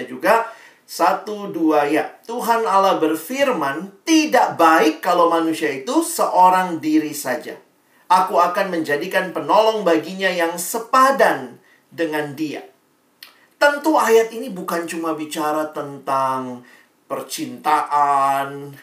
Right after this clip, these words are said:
hidup keluarga, rumah tangga, akhirnya menjadi satu. Tetapi ayat ini berbicara kemanusiaan kita secara utuh. Bahwa Allah memang merencanakan kita nggak hidup sendiri. Allah menghendaki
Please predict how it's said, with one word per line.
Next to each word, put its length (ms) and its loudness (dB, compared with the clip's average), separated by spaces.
hidup 400 -4
keluarga, 1120 2
rumah 320 2
tangga, 720 2
akhirnya 400 -4
menjadi 320 -6
satu. 560 0
Tetapi 480 2
ayat 400 2
ini 160 -6
berbicara 560 -2
kemanusiaan 960 -4
kita 240 -6
secara 640 -2
utuh. 400 -4
Bahwa 320 4
Allah 400 6
memang 480 0
merencanakan 880 0
kita 240 -8
nggak 240 -2
hidup 160 -12
sendiri. 640 -10
Allah 480 4
menghendaki 960 -2